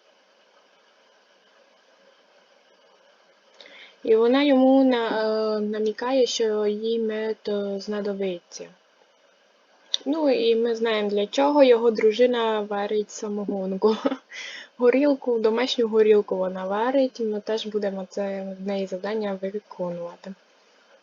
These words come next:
Е, ну, тут він, е, просить, щоб ми збудували на їхньому, на їхній території три,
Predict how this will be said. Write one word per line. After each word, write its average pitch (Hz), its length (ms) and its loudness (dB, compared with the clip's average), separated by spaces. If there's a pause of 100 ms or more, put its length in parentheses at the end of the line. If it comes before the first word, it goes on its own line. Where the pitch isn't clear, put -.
(2750)
Е, 233 600 8
ну, 370 200 2
тут 311 260 2
він, 262 220 8 (340)
е, 240 160 12
просить, 269 540 6
щоб 226 220 2
ми 247 680 4 (280)
збудували 226 840 6 (400)
на 247 120 2
їхньому, 233 720 4 (920)
на 247 60 2
їхній 254 320 4
території 254 720 4 (100)
три, 226 440 6